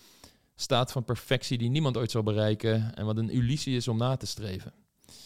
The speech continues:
Of tenminste, het nastreven ervan kan je wel veel opleveren. <laughs> Dat je het in ieder geval heel veel momentum geeft richting een staat van zijn waarbij je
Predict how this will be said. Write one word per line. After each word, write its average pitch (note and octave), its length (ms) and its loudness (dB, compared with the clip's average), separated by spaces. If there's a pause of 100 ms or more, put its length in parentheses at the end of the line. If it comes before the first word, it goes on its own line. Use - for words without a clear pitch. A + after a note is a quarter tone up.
(460)
Of - 80 -20
tenminste, A2 420 2 (540)
het F#2+ 140 -8
nastreven A2+ 680 2
ervan G#2 360 0
kan G#2+ 120 0
je G#2 80 2
wel G#2 100 2
veel G2+ 200 -2
opleveren. G2+ 560 0 (120)
<laughs> A2 80 -4
Dat G2+ 160 -4
je - 60 -6
het - 100 -12
in G#2 60 -4
ieder - 0 -
geval G#2 180 -2
heel G#2 100 2
veel G2 200 2
momentum G#2 480 0 (320)
geeft - 540 -2 (760)
richting A2+ 920 0
een G#2 460 -2
staat G#2+ 480 -4
van G#2 160 -2
zijn G#2 480 0 (840)
waarbij A2 360 2
je G2+ 200 6